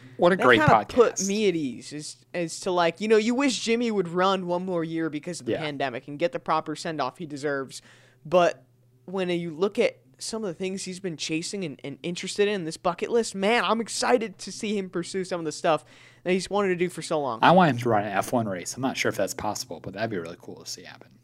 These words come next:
Speaker 1: Or in a season. Like,
Speaker 2: Yeah,
Speaker 1: that'd be
Speaker 2: that
Speaker 1: awesome.
Speaker 2: would.
Speaker 1: Okay. Before we sign off for the final time in twenty twenty, unfortunately, we don't have a bloopers episode this year 'cause we did not keep track of bloopers as well as we probably did last year.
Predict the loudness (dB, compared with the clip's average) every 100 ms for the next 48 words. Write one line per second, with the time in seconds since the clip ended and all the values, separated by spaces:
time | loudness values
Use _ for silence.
0 | _ _ _ -2 0 0 -2 -2 -8 -12
1 | _ -10 -8 -6 -6 -6 -10 -10 -6 -4
2 | -6 -8 -20 _ _ -20 -20 _ 0 2
3 | 6 4 4 -10 _ -20 _ _ _ -8
4 | 4 8 10 8 4 -2 -18 _ _ _
5 | _ _ _ _ _ _ -2 4 6 6
6 | 4 2 -2 0 2 2 0 -2 -2 -2
7 | -2 -2 -2 -2 -6 -12 _ _ -6 -4
8 | 6 6 6 2 2 0 -2 0 2 0
9 | 0 -2 -2 -6 -6 -6 -6 -4 -4 -4
10 | -6 -14 _ _ _ -8 -4 4 4 4
11 | -4 0 2 2 0 -4 -2 -2 -2 -4
12 | -8 -10 -6 -4 0 2 2 -2 -8 -4
13 | -4 -4 -10 -10 -10 -8 -14 -16 -20 -20